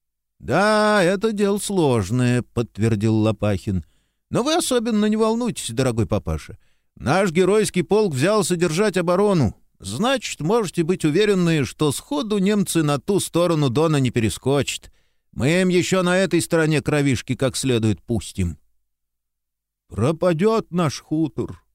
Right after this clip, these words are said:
Все огнем возьмется, если бой тут будет идти", — дрогнувшим голосом сказал старик.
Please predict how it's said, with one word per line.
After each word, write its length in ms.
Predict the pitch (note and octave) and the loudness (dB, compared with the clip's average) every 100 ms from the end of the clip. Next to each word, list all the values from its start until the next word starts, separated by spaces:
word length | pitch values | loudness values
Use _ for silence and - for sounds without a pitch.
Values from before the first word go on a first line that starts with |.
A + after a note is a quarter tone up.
| _ _ | _ _
Все 360 | - - E3+ F#3 | -8 0 2 2
огнем 520 | C#3 C3 E3+ F#3 E3+ | 2 2 4 2 2
возьмется, 680 | D#3 C3+ B2+ C#3+ C3 - A#2+ | 0 0 0 0 -2 -4 -4
если 420 | B2 B2+ - A2+ | -2 -4 -2 -2
бой 360 | G2+ A#2 A#2+ A2 | 0 2 2 0
тут 260 | - A2 | -2 -4
будет 460 | F2 G#2+ G#2 G#2+ G#2 | -2 -2 0 -2 -2
идти", — 460 | G#2 _ A2 A#2 - _ _ _ | -6 _ 0 0 -2 _ _ _
дрогнувшим 640 | - C3 A2+ A#2 - A2 | -2 -2 0 -4 -2 -2
голосом 420 | G#2+ A2+ G#2 A2+ G2+ | 0 0 0 -4 -6
сказал 360 | - G2 G#2 | -4 -2 -2
старик. 540 | - - G2+ G#2 - | -4 -6 -4 -4 -6